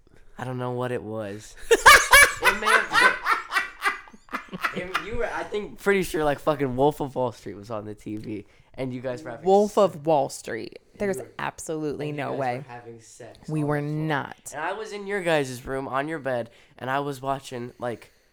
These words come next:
Speaker 1: cartoons and stuff, and I thought this one toy was really cool, and I was like, "I gotta go tell Dad how cool this toy is."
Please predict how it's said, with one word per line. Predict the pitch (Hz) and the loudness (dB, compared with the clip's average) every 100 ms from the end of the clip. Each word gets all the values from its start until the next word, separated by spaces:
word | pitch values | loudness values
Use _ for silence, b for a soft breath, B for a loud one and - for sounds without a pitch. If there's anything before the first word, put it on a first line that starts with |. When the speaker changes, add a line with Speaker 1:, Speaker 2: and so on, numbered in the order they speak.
| _ _ _ _ - | _ _ _ _ -10
Speaker 1:
cartoons | 143 139 139 139 127 107 | -6 -4 -4 -4 -4 -6
and | 107 107 | -10 -10
stuff, | - 104 90 - | -10 -10 -12 -14
and | - 117 | -8 -4
I | 120 135 | -2 -2
thought | - 143 143 | -2 -2 0
this | 120 117 | -2 -8
one | 117 147 | -4 -4
toy | 147 143 139 127 | -6 -8 -6 -6
was | 123 117 | -8 -6
really | 120 107 | -6 -6
cool, | - 143 | -6 -6
and | 117 | -4
I | 113 | -6
was | 104 | -8
like, | 107 104 175 B B - | -10 -14 -20 B B -14
"I | 180 | -12
gotta | 185 | -10
go | 175 170 | -12 -14
tell | - 160 | -12 -12
Dad | 160 180 175 | -10 -10 -10
how | 165 160 | -10 -12
cool | - 175 | -12 -10
this | 165 - | -10 -12
toy | - 170 156 147 | -12 -12 -12 -16
is." | - | -20